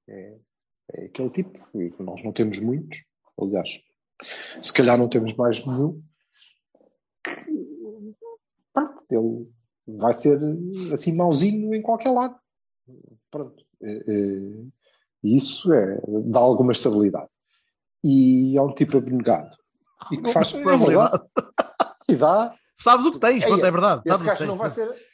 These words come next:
Speaker 1: the devil you know. Este gajo não
Speaker 2: Isso,
Speaker 1: vai ser
Speaker 2: sim.
Speaker 1: espetacular, vai ser mauzinho. Mas pronto, há aqui
Speaker 2: Pronto.
Speaker 1: um conjunto de coisas que eu sei que ele consegue fazer.
Speaker 2: É o trinca. Ele é trinca.
Speaker 1: E isso está a ser,
Speaker 2: Pronto.
Speaker 1: isso está a
Speaker 2: É
Speaker 1: ser
Speaker 2: trinca.
Speaker 1: útil. É útil porque,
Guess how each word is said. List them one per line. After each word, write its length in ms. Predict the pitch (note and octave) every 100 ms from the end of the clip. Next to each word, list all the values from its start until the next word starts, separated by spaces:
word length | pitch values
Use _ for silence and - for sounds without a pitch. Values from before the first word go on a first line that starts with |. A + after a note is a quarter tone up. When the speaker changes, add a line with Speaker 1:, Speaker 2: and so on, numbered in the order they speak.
| _
Speaker 1:
the 120 | C3 C#3+
devil 360 | E3+ F3 C4
you 100 | D4
know. 360 | C#4 C4+ C#4+ G#3+ _ _ _
Este 200 | - -
gajo 180 | G3+ D#4+
não 60 |
Speaker 2:
Isso, 80 | G#3+
Speaker 1:
vai 100 | A3
ser 100 | A3+
Speaker 2:
sim. 40 | D4
Speaker 1:
espetacular, 600 | F#3 G3 F3 D#3 G2 - -
vai 100 | C3
ser 160 | G#3
mauzinho. 400 | G3+ G#3 D3+ B2+ -
Mas 140 | E3
pronto, 280 | - D4 D4
há 20 | A#3+
aqui 60 | D#3+
Speaker 2:
Pronto. 120 | F3
Speaker 1:
um 20 |
conjunto 400 | F3 G3 - A3
de 60 | -
coisas 300 | A3 A#3+ A#3+
que 80 | -
eu 40 |
sei 140 | A#3+ C4
que 80 |
ele 80 | C4+
consegue 340 | C#4 C4 C4+ -
fazer. 320 | C#4+ C4+ C4
Speaker 2:
É 80 | A3
o 60 | A3
trinca. 460 | F3 D3 - G#2+ -
Ele 140 | F#3+
é 80 | B3+
trinca. 220 | - C#3+
Speaker 1:
E 60 | G3
isso 120 | A#3+ -
está 180 | C4
a 40 | A#3
ser, 180 | - C4
Speaker 2:
Pronto. 180 | - _ -
Speaker 1:
isso 200 | A3+ -
está 140 | A#3
a 20 |
Speaker 2:
É 20 |
Speaker 1:
ser 120 | G#3+ E4+
Speaker 2:
trinca. 260 | A#3 B3
Speaker 1:
útil. 340 | - G3 D#3+ - _ _ _ -
É 80 | F#3
útil 360 | C4+ C4+ B3+
porque, 560 | - - - C3 -